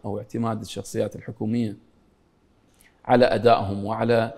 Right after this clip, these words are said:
مشورة المستشارين ال-، ال-، الحقيقة الذي-، الذين يفقدون المهنية ب-، بمشوراتهم. كثير من السادة المستشارين، آه، وأغلب السادة المستشارين في مجل-، في مجلس الوزراء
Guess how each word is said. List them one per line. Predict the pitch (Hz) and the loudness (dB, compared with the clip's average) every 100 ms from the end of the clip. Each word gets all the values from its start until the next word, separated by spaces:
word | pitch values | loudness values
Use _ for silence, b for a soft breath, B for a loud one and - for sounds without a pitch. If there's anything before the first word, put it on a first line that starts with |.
| B B B - | B B B -6
مشورة | 110 107 151 135 120 | -4 2 4 6 4
المستشارين | 107 104 - 107 - 104 131 117 | 0 -4 -6 -4 0 0 2 0
ال-، | 101 - | -4 -8
ال-، | 98 - | -10 -8
الحقيقة | 101 - 110 135 127 104 | -10 -8 -2 0 2 0
الذي-، | 110 110 113 127 | 0 -2 -4 -2
الذين | 120 120 131 131 | 0 2 0 0
يفقدون | 123 117 - 120 156 143 127 | -2 -4 -4 0 2 2 0
المهنية | 113 110 - 110 110 117 131 151 151 151 151 156 b b b | -2 -6 -6 -6 -4 0 0 0 -2 -4 -6 -10 b b b
ب-، | 120 113 113 110 | -2 0 0 -2
بمشوراتهم. | 110 110 110 120 107 101 - 92 - b b b b | -2 -2 -2 0 2 2 0 -10 -14 b b b b
كثير | 117 156 151 131 | -2 4 6 6
من | 120 113 104 | 2 -2 -4
السادة | 101 - 107 | -4 0 0
المستشارين، | 104 104 110 - 120 120 123 123 127 | 0 -4 -6 -2 0 0 0 0 -4
آه، | - 98 - | -6 -8 -8
وأغلب | 104 104 101 - _ _ _ - 147 127 | -8 -6 -8 -10 _ _ _ 4 6 6
السادة | 113 120 104 | 4 0 0
المستشارين | 98 101 110 - 104 101 | -2 -6 -6 -4 -4 -6
في | - 104 | -6 -6
مجل-، | 120 127 - 107 | -4 -4 -4 -4
في | 98 104 101 | -4 -6 -4
مجلس | 107 127 131 143 | -4 -4 -4 -2
الوزراء | 123 127 135 151 175 | 0 2 4 2 -2